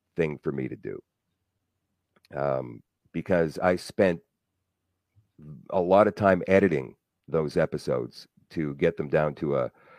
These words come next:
an acceptable length, and of course, putting different, uh, uh, production effects on them so it would be a,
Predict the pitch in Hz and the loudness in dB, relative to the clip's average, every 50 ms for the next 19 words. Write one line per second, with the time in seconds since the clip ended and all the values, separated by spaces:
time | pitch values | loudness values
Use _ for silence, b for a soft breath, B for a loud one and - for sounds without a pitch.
0 | b b b b - 76 71 - - - 82 - - 80 76 73 64 60 64 67 | b b b b -6 -6 -6 -2 2 2 2 2 0 -6 -4 -4 -6 -4 -4 -2
1 | 69 71 69 - _ - - 69 69 67 73 69 - - 76 71 71 - - - | -4 -4 -6 -12 _ -12 -6 -4 -4 -4 -4 -6 -4 -2 -2 -2 -2 -4 -4 -2
2 | 82 73 73 65 62 - - 80 76 - - 71 67 65 _ _ _ - - - | -2 -2 -2 -6 -8 -8 -6 -6 -6 -4 -6 -6 -8 -8 _ _ _ -20 -18 -12
3 | 67 64 64 62 60 55 52 50 50 _ _ - 50 50 50 - _ _ _ _ | -10 -8 -6 -6 -6 -6 -8 -10 -12 _ _ -20 -18 -18 -18 -20 _ _ _ _
4 | _ _ _ _ _ _ _ _ - - 90 82 85 82 - - 92 82 78 - | _ _ _ _ _ _ _ _ 0 0 4 6 6 4 4 0 -2 -2 0 -2
5 | 71 - - 85 78 - - - 82 73 73 73 73 71 - - 78 76 76 62 | -4 0 0 0 0 0 0 0 0 2 2 0 -4 -6 -2 -2 0 0 0 0
6 | 73 73 65 76 76 73 71 69 | -2 -4 -4 -2 0 0 0 0